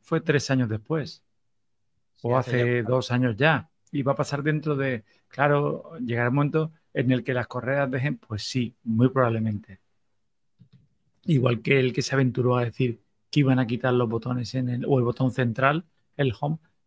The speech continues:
Speaker 1: en el iPhone. Lo venían rumoreando hasta que ya se, se dio, ¿no? Yo no lo,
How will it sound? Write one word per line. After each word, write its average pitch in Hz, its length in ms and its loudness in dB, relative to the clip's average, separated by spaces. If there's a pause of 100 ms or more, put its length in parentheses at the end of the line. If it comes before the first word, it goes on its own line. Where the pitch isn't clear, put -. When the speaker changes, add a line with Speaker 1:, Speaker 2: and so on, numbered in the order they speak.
(120)
Speaker 1:
en 139 200 2
el 123 500 2
iPhone. 135 460 0 (600)
Lo 143 160 0
venían 123 220 0
rumoreando 143 680 0 (320)
hasta - 320 -6
que 117 120 -6
ya 120 180 -2
se, 117 340 -6
se - 220 -12
dio, 120 280 -4
¿no? 135 200 -4 (760)
Yo 135 320 0
no 160 220 4
lo, 131 840 2